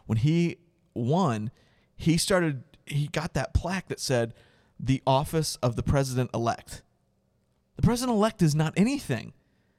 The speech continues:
It's literally not anything. You have no power. You have no ability to do anything. You're not the executive at all.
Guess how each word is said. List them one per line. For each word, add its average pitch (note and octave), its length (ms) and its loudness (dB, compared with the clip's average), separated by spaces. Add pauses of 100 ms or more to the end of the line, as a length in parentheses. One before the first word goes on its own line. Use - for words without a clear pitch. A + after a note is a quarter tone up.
(720)
It's G3 240 0
literally B3+ 460 0
not G#3+ 260 0
anything. F3+ 420 -4
You D#3+ 120 0
have D#3+ 260 2
no E3 280 2
power. E3+ 380 -2
You D3 160 -4
have C3 220 0
no E3 220 4
ability F#3 340 -2
to D#3+ 80 -10
do D#3+ 160 0
anything. C#3+ 300 -4
You're C#3 120 -2
not C#3 320 -4
the G3+ 100 -6
executive D#3 520 -4
at C3 140 0
all. G#2 240 -2